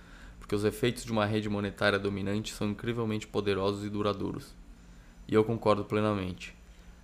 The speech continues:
A diferença entre nós é simplesmente um horizonte de tempo. Estou disposto a ser paciente. Eu acredito que os bitcoinheiros têm isso em comum.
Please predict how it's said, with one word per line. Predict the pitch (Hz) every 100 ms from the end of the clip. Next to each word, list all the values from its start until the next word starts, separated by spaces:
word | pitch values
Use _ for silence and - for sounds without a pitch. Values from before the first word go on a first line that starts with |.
| - -
A |
diferença | 98 - 107 120 123
entre | 107
nós | 101 107 104
é |
simplesmente | 101 113 110 107 101 101 107
um |
horizonte | 104 104 98 95 101
de | 101
tempo. | - 92 - - - - - - - - - - -
Estou | - 113 113
disposto | - 113 110
a | 107
ser | - 110
paciente. | 104 - 110 95 92 - - - - - - - -
Eu | 107
acredito | 104 113 113 -
que | 113
os |
bitcoinheiros | 107 107 - 104 104 101
têm | - 104
isso | 101 107
em |
comum. | 104 110 98